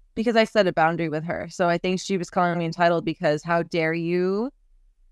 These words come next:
set a boundary with me? Who do you think you are?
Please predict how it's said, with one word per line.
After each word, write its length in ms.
set 160
a 40
boundary 320
with 140
me? 160
Who 80
do 40
you 60
think 200
you 120
are? 120